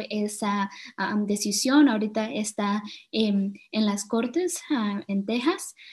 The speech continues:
Am, so esperamos, eh, de que, am, eso se resuelva pronto, para que así, am, otra vez tengamos esa moratoria,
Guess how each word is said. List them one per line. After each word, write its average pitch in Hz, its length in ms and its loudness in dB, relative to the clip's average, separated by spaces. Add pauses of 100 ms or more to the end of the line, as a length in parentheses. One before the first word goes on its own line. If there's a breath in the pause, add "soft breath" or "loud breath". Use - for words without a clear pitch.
(120 loud breath)
Am, 214 260 0
so 214 140 0
esperamos, 214 760 0
eh, 247 100 2
de 214 240 0
que, 214 640 2
am, 202 340 0
eso 214 240 -2
se 233 140 0
resuelva 214 580 0
pronto, 247 540 2 (120)
para 220 280 0
que 226 100 -2
así, 220 580 2 (180 loud breath)
am, 214 300 2
otra 214 280 0
vez 220 240 0
tengamos 208 520 -2
esa 214 280 -2
moratoria, 202 760 0